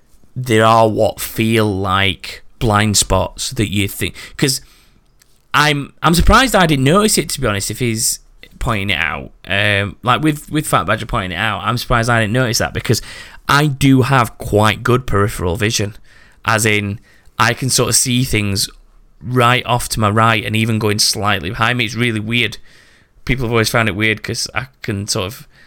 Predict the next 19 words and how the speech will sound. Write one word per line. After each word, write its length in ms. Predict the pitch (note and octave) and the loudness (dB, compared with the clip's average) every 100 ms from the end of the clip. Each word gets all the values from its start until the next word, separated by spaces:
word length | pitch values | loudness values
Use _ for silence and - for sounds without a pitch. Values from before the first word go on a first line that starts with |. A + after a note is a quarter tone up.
| _ - | _ -6
test 280 | - G#2+ - | -2 -2 -2
the 80 | |
point 240 | G2+ A2+ A2 | 0 2 2
of 40 | |
my 60 | G#2 | 0
peripheral 400 | - A2 - A2+ | -2 -2 -2 -6
vision 300 | G2+ A2+ G#2 | -4 -2 0
and 100 | F#2+ | -2
I 40 | G2 | -2
can 140 | - G2+ | -4 -2
see 200 | A#2 G#2+ | 0 2
where 220 | A2+ G#2+ | 2 0
something's 340 | - G2+ G2+ | -2 -4 -4
gone 160 | - G2+ | -2 0
out 180 | G2 D2+ | 0 -2
my 60 | |
sight, 500 | - G#2+ F#2+ F#2+ F2+ - _ - _ _ _ _ _ _ | -2 -2 -2 -4 -8 -10 _ -20 _ _ _ _ _ _
and 320 | - G#2 G2+ - | -8 -8 -8 -6
it's 400 | G#2 - - - | -4 -4 -6 -8